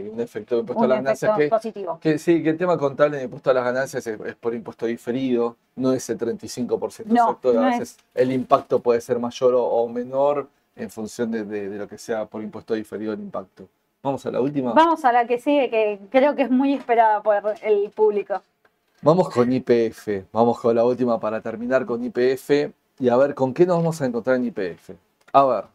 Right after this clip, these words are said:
Speaker 1: vamos por partes. Y P F, nueve meses también, porque cierra en diciembre, es balance de septiembre. Caída levemente de ventas, hay una caída de ventas,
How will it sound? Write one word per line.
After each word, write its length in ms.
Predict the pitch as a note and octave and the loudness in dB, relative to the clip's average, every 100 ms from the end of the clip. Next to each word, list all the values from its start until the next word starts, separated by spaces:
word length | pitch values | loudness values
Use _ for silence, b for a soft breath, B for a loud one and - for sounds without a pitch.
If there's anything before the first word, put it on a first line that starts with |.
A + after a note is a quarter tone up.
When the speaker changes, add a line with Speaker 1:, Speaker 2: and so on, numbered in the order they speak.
| _ _ - | _ _ -12
Speaker 1:
vamos 240 | - B2+ A#2 | 0 0 4
por 160 | A2+ F#2+ | 0 0
partes. 480 | F#2 F#2 - - _ _ _ _ | -4 -6 -20 -20 _ _ _ _
Y 80 | D3 | 2
P 200 | C#3+ D3+ | 4 2
F, 380 | D#3+ F#3 G3 G3 _ _ _ | 4 2 2 -4 _ _ _
nueve 380 | B2+ C3+ C#3 C#3 | 0 2 2 2
meses 420 | C#3+ D3+ - D3 | 0 0 0 0
también, 480 | C#3 C#3 D#3 F3+ G3 | 0 0 0 0 0
porque 240 | B2+ G#2+ | -6 -10
cierra 300 | G#2 B2+ A#2+ | -8 -2 0
en 80 | B2 | 0
diciembre, 720 | B2 - D#3+ D#3 D3+ D#3+ G3+ - _ | -4 2 2 2 0 -2 -4 -8 _
es 300 | A2+ A#2 - | -4 -4 -2
balance 520 | A#2 A2+ B2+ B2 B2 | -2 0 -2 -2 -2
de 300 | A#2+ C3 D3 - | 2 0 -2 -12
septiembre. 840 | - A#2 - F3+ D3+ C#3+ D3 G3 - _ _ b b _ _ _ _ _ _ _ _ _ _ _ - | -4 -4 0 0 2 0 0 -2 -10 _ _ b b _ _ _ _ _ _ _ _ _ _ _ 2
Caída 380 | D3+ F3 F#3+ D#3 | 4 4 2 2
levemente 640 | E3 E3 D#3 D#3 D#3+ D#3 | 2 2 0 0 -2 -2
de 140 | D3+ D#3+ | 0 2
ventas, 680 | F#3+ D#3+ D#3+ D#3 D3+ - - | 2 -2 -4 -4 -4 -12 -6
hay 160 | C3+ | -4
una 140 | C3 A#2+ | -2 -2
caída 280 | B2 C3 C3 | 0 0 2
de 120 | C#3+ | 2
ventas, 760 | D#3 C#3+ C3+ C#3 C#3 - - | -2 -4 -4 -6 -6 -12 -20